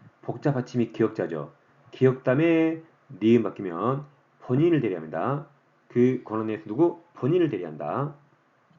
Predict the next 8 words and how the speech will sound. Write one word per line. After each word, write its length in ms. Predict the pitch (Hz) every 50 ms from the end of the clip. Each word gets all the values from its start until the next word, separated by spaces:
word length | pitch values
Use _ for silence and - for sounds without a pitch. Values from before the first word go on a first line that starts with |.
| _ _ _ _
기억담에 800 | - 120 113 - - - 127 123 147 160 165 165 165 160 - -
니은 180 | - 98 98 90
바꾸면 220 | 85 80 - 87
됩니다. 480 | 82 82 82 78 76 85 110 131 147 147 _ _ _ _ _ _ _ _ _ _ _ _ _ _ _ _
삼 140 | - - 120
번 160 | 120 113 110
대리인이 580 | - 165 160 160 160 160 156 156 156 156 151 143
다수수이면 920 | - 101 107 104 113 117 135 135 127 123 120 110 98 98 117 131 143 147